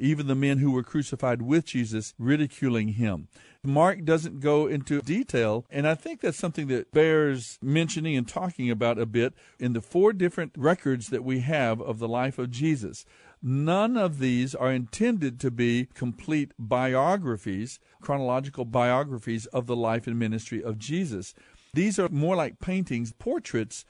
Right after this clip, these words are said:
their particular perspective and memories and observances about the experiences they witnessed in the life of Jesus. And just like even today, as you look over a different event, if you have different witnesses to,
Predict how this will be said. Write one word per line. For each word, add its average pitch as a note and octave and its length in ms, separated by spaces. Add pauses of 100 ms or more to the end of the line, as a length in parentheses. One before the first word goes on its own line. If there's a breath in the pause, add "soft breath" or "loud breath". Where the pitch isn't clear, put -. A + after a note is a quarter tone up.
(140 soft breath)
their D#3 260
particular F3 580 (100)
perspective F3 720
and A#2 120
memories E3+ 560 (280 soft breath)
and B2 120
observances B2 840
about A#2 380
the C3 100
experiences C3+ 840
they C3+ 180
witnessed C3+ 580 (100)
in B2+ 120
the B2 80
life B2 360
of B2 180
Jesus. B2 520 (340 soft breath)
And C3+ 200
just F#3 280
like D3 280
even D3 320
today, C3 480
as A2+ 180
you A#2+ 320
look C#3 320
over B2+ 280
a A#2+ 40
different A#2 360
event, A#2 420
if A2 120
you A#2 120
have A2 160
different A2 300
witnesses C3+ 560
to, A#2 340